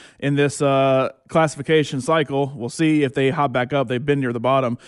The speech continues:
of seven A and finally dropped down to six A. But Mountain Brook's the team that we all thought, "Hey, they're gonna come down to six A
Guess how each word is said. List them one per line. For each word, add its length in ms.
of 100
seven 240
A 120
and 120
finally 280
dropped 200
down 180
to 60
six 300
A. 100
But 140
Mountain 240
Brook's 220
the 60
team 200
that 260
we 120
all 120
thought, 280
"Hey, 120
they're 120
gonna 100
come 100
down 140
to 40
six 280
A 240